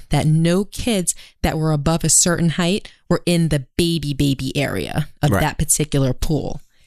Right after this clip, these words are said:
Speaker 1: And he wasn't paying attention to see what anybody else was doing, if anybody was hurt. There were kids that were slipping, falling,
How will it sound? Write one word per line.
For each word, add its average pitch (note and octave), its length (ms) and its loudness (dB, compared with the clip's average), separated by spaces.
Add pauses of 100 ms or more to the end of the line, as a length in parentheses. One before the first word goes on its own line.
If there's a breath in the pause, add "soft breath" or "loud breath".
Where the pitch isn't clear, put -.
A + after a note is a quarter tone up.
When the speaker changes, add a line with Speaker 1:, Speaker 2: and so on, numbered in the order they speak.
(180)
Speaker 1:
And D#3+ 220 2
he A3+ 180 2
wasn't G3+ 340 -2
paying F3 240 0
attention D#3+ 540 0
to - 120 0
see C#3+ 340 2
what D3+ 460 0
anybody G#3+ 480 2
else G3 220 0
was G3+ 140 2
doing, F3 320 2
if C#3+ 120 -2
anybody D#3+ 360 2
was C#3+ 160 0
hurt. G3 300 0 (280 loud breath)
There E3 100 4
were D3 60 2
kids - 320 0
that D#3+ 100 0
were - 80 -2
slipping, G3+ 680 2 (400 loud breath)
falling, G3+ 680 2